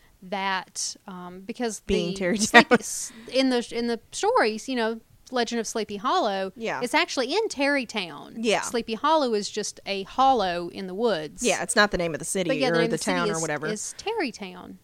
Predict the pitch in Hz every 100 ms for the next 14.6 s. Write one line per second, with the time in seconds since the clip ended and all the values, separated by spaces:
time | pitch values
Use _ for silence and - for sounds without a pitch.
0 | - 233 254 494 - 339 285 240 247 277
1 | 277 262 269 523 466 226 220 214 208 180
2 | 175 - 139 170 151 202 196 330 392 453
3 | 427 403 330 359 339 320 392 254 233 208
4 | - 311 330 311 320 339 302 233 208 226
5 | 226 208 202 214 202 226 240 208 180 180
6 | 180 180 180 185 175 180 170 - 180 -
7 | - - - - 170 208 160 - - 175
8 | 175 185 185 190 190 _ _ _ _ _
9 | 208 208 185 196 196 202 196 196 175 170
10 | 165 160 156 180 226 202 214 - 262 302
11 | 262 - 339 233 185 185 156 156 - -
12 | - _ - - 247 247 247 240 - 262
13 | 247 214 - 381 440 - 208 175 87 185
14 | 226 180 185 170 -